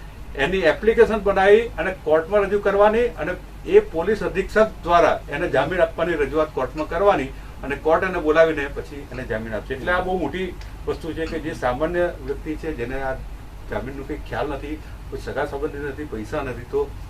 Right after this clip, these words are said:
એ વ્યક્તિને પણ જામીન મળી શકે. એ આ નવા કાયદામાં ખૂબ સરસ, અ, માહિતી આપણને અ,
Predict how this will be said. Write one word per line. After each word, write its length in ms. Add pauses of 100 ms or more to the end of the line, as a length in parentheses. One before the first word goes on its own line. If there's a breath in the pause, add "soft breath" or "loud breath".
(140)
એ 60
વ્યક્તિને 340
પણ 160
જામીન 300
મળી 160
શકે. 260
એ 180
આ 80
નવા 260
કાયદામાં 360
ખૂબ 200 (120)
સરસ, 200 (640)
અ, 20
માહિતી 560
આપણને 340 (600)
અ, 260